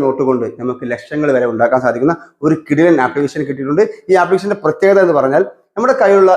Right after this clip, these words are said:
നോട്ടുകളെ ഈ ആപ്പിനുള്ളിലേക്ക് just സ്കാൻ ചെയ്ത് കൊടുത്തു കഴിഞ്ഞാൽ ആ നോട്ടിൻ്റെ മുകളിൽ കാണുന്ന സ്ക്രീ-, സീരിയൽ, സീരിയൽ നമ്പർ ഉണ്ടാവില്ല, ആ സീരിയൽ നമ്പറിൽ മറ്റുള്ള കൂട്ടുകാരൻ്റെ ഏറ്റവും മികച്ച ഒരു നമ്പറുകളായിരിക്കാം. ചിലപ്പോൾ വണ്ടിയുടെ നമ്പറായിരിക്കാം, അല്ലെങ്കിൽ അവരുടെ ബർത്ത്ഡേ ഡേറ്റ് ആയിരിക്കാം.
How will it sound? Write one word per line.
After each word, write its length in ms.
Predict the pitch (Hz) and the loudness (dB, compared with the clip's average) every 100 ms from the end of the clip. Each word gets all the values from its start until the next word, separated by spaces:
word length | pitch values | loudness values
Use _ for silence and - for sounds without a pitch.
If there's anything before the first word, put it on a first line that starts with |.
| - | 0
നോട്ടുകളെ 500 | 147 151 165 151 139 | -2 0 0 2 0
ഈ 80 | 147 156 147 143 | 0 -2 -2 -4
ആപ്പിനുള്ളിലേക്ക് 640 | 143 160 147 143 135 131 120 _ 135 | -4 -4 -4 -2 -4 -8 -10 _ -14
just 200 | 131 160 | -14 -14
സ്കാൻ 240 | - 143 151 | -4 0 0
ചെയ്ത് 180 | 151 135 | 0 0
കൊടുത്തു 200 | 123 131 | 2 2
കഴിഞ്ഞാൽ 240 | 120 113 - _ _ _ - | 2 -2 -8 _ _ _ 0
ആ 60 | 247 254 | 2 4
നോട്ടിൻ്റെ 320 | 226 220 220 | 2 2 2
മുകളിൽ 260 | 185 185 | 4 4
കാണുന്ന 240 | 190 180 175 | 4 2 0
സ്ക്രീ-, 260 | - 165 160 | -4 -6 -2
സീരിയൽ, 260 | 170 185 196 190 | 2 2 0 -4
സീരിയൽ 280 | - 190 208 | -4 0 2
നമ്പർ 180 | 208 196 | 2 2
ഉണ്ടാവില്ല, 280 | 160 120 110 | 2 0 0
ആ 100 | 151 | -2
സീരിയൽ 260 | 165 165 170 | -2 -2 0
നമ്പറിൽ 280 | 165 156 135 | 0 -2 -4
മറ്റുള്ള 320 | 135 135 165 | -6 -6 -6
കൂട്ടുകാരൻ്റെ 500 | 147 135 135 143 139 | -4 -4 -2 0 0
ഏറ്റവും 220 | 131 151 139 | 0 2 0
മികച്ച 340 | 127 131 - 156 | 0 -2 0 0
ഒരു 100 | 139 135 | 2 0
നമ്പറുകളായിരിക്കാം. 680 | 117 117 120 123 110 101 101 _ | -2 -2 0 2 0 -4 -18 _
ചിലപ്പോൾ 260 | _ 135 147 | _ -2 2
വണ്ടിയുടെ 320 | 135 139 165 170 | 4 4 4 4
നമ്പറായിരിക്കാം, 600 | 139 131 131 127 131 131 | 2 0 0 0 -2 -4
അല്ലെങ്കിൽ 260 | 131 135 139 | -4 -6 -4
അവരുടെ 280 | 135 139 139 - - | -4 -4 -6 -8 -8
ബർത്ത്ഡേ 340 | - - 160 139 | -6 0 2 4
ഡേറ്റ് 220 | 131 143 | 4 2
ആയിരിക്കാം. 280 | 127 135 | 2 0